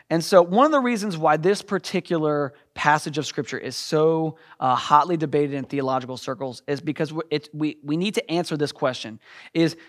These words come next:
Paul talking about female deacons here in verses eleven and twelve, or is he talking about the wives of male deacons and not referring to female deacons?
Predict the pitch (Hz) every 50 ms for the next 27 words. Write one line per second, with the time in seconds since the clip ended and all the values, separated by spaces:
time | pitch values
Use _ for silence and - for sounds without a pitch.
0 | _ _ - - - 208 220 247 277 277 - - - 214 208 214 208 - 226 202
1 | 165 175 175 151 151 139 139 131 127 127 - - _ _ _ _ _ _ _ _
2 | _ - - - - 220 240 254 262 262 254 240 196 160 185 196 170 - 160 139
3 | 123 - - 135 120 117 120 107 107 135 135 135 139 131 139 151 139 131 135 135
4 | 131 120 - - 131 143 127 123 107 120 151 151 - 151 170 196 208 220 226 214
5 | - - - _ _ _ - - - 196 196 202 202 202 202 196 - _ _ _
6 | - - - - - 175 175 175 - - 185 180 180 180 - _ - 151 156 143
7 | 135 139 139 131 - - 139 127 139 135 127 127 131 147 151 151 156 156 151 143
8 | 143 135 - - - 135 131 131 127 131 120 - - 127 127 139 147 147 147 147
9 | 139 - - 120 139 135 123 - 117 98 90 76 - - - - - - _ _
10 | _ _ _ _ _ _ _ _ _ _ _ _ _ _ _ - - - 156 143
11 | 143 131 139 143 156 165 - 160 151 131 - - 139 131 127 127 - 131 113 -
12 | 131 123 123 120 120 120 135 131 107 104 95 80 - - - - -